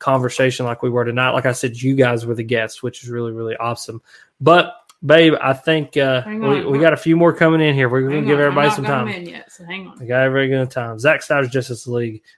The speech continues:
Speaker 1: was good. It was good, dude. It was.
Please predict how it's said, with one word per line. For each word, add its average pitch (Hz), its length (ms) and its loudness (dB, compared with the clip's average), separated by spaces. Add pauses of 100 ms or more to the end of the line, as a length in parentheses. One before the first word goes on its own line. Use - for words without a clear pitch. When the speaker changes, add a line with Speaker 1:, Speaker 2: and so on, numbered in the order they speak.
(100)
Speaker 1:
was 113 320 -10
good. 110 680 -6
It 123 160 -20
was 123 260 -8
good, - 320 -20
dude. - 220 -18
It 95 100 -10
was. 69 340 -14